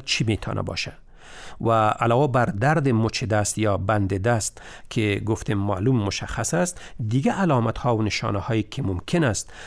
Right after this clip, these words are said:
اه، به وجود بیایه اینا چیست؟ و، اه، اگه یک توضیح مختصری در این رابطه فعلاً بتین، چون وقتم زیاد نداریم البته،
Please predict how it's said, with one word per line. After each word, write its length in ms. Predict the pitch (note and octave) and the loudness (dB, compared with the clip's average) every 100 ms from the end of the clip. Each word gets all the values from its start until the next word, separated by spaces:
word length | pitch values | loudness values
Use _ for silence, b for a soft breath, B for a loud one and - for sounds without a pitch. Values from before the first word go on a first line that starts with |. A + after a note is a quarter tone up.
| B | B
اه، 120 | A#2 | -2
به 160 | G#2 G#2+ | 0 2
وجود 380 | G2+ F#2+ G2+ F2+ | 2 0 -2 -2
بیایه 300 | G2 B2+ E3 | 0 2 2
اینا 220 | B2+ A#2 | 2 2
چیست؟ 460 | G#2 - - - - G2+ | 0 -2 -4 -6 -4 0
و، 40 | |
اه، 920 | G2+ F2 - - - - A2+ G#2+ A2 | 0 0 -8 -14 -16 -4 0 2 2
اگه 160 | A2+ G#2+ | 0 0
یک 120 | A2 - | 0 -2
توضیح 380 | A2 G2+ B2+ | -2 0 2
مختصری 480 | A#2+ - G2+ - A#2 | 2 0 -4 -2 0
در 100 | G#2 | 0
این 100 | G#2+ | 0
رابطه 340 | G#2 D#3+ - A#2 | 0 0 -2 -2
فعلاً 420 | - G#2+ A2+ G#2+ | -2 0 2 2
بتین، 300 | B2 - E3+ | 0 0 0
چون 200 | - A2 | 0 -2
وقتم 340 | A2 - A2 | -2 -2 -2
زیاد 300 | F#2+ G#2 G2 | 0 0 0
نداریم 280 | A2+ C3+ D#3 | 0 2 2
البته، 440 | E3 E3+ E3+ G3 | 2 0 0 0